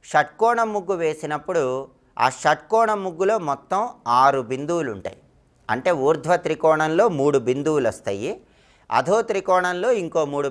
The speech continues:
బిందువులు వస్తాయి. అంటే షట్కోణం ముగ్గులో మొత్తం ఆరు బిందువులు వస్తాయి. ఈ ఆరు బిందువుల దగ్గర ఆరు చిన్న చిన్న మట్టి ప్రమిదలు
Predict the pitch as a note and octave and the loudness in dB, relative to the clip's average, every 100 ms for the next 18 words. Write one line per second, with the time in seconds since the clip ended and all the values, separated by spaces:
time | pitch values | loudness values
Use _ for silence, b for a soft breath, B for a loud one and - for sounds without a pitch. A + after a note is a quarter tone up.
0 | B2+ C3 F3 D#3+ A#2 - F#2+ - _ _ | -4 -6 -6 -6 -6 -8 -18 -18 _ _
1 | _ - A#2 D#3 G#3+ - D#3 - - A3 | _ -4 -4 -4 -8 -2 -4 -4 0 2
2 | G#3+ G3+ F#3+ F3 A3 A3+ D#3 B2+ G3+ A3 | 2 -4 -6 -4 -2 -2 -6 -4 -4 -4
3 | - C3 C3+ C3 B2+ C3 F3 F3 A2 - | 2 4 4 2 -6 -8 -8 -8 -8 -10
4 | F2 - _ _ _ _ _ - C#3 D3 | -20 -20 _ _ _ _ _ -8 2 6
5 | B2+ E3+ F#3 D#3+ E3 E3 E3 D#3 D3+ D3 | 6 6 2 -6 -4 -2 -2 -2 -6 -2
6 | D#3 F#3+ A3 - C3 C#3 C#3+ C#3 - D#3+ | 0 0 -2 -2 2 4 2 -4 -6 -6
7 | G3 G3 F3 F3 G3 C#3+ B2+ - G3 - | -6 -6 -6 -4 -4 -4 -4 0 0 2
8 | C3 A#2+ A#2 | 0 0 -2